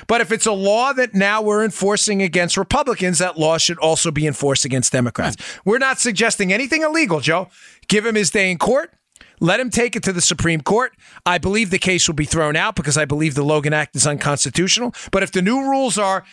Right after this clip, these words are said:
Speaker 1: these are the laws that are gonna apply, then they apply to everyone. I'm gonna get to a, don't, please don't, I know some of you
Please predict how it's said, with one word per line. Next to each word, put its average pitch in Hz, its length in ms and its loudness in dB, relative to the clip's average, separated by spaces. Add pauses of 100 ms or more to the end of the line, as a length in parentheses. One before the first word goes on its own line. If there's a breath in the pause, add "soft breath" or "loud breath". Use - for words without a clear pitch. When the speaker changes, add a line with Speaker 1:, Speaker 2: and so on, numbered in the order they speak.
Speaker 1:
these 190 240 2
are 214 60 0
the 180 120 0
laws 190 280 2
that 185 100 -2
are 170 60 -2
gonna 170 180 0
apply, 196 480 0 (260 soft breath)
then 170 160 0
they 160 140 2
apply 156 300 2
to 151 60 -4
everyone. 120 380 -6 (1500)
I'm 135 60 0
gonna 151 140 2
get 185 160 -2
to 180 100 0
a, 160 40 0 (520)
don't, 151 180 0
please 165 300 0
don't, 139 300 -4 (100)
I 127 120 0
know 139 140 2
some 143 220 2
of 117 120 -4
you 117 260 -2